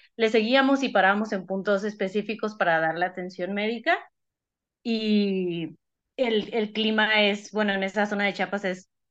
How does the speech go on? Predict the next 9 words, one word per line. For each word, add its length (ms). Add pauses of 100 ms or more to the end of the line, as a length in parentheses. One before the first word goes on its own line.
(200)
muy, 680
muy 220
caluroso, 720
entonces 580 (100)
terminábamos 1000
después 420
de 100
muchas 380
horas 320